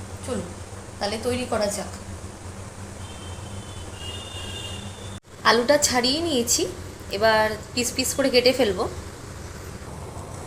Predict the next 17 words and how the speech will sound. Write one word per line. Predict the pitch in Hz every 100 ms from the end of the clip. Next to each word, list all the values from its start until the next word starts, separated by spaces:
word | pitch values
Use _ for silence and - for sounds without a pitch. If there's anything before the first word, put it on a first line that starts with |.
| - -
আলু, | 247 262 277
টমেটো, | 277 254 262 254 294 311 320 - - - -
আদা, | 226 226 247 254 240
কাঁচা | 220 240
লঙ্কা | 220 220 240 254
সব | 269 254
কেটে | 233 240 247
রেডি | 220 233
করেছি। | 233 190 185 - - - - -
এবার | - 226 233 226 226 -
মিক্সিতে | 226 233 - 240 269 254
পেস্ট | 247 -
করে | - 254 233
নেব | 208 214 240
টমেটো, | 233 208 208 233 240 - - -
আদা, | 208 214 226
লঙ্কাটা। | 214 208 233 220 196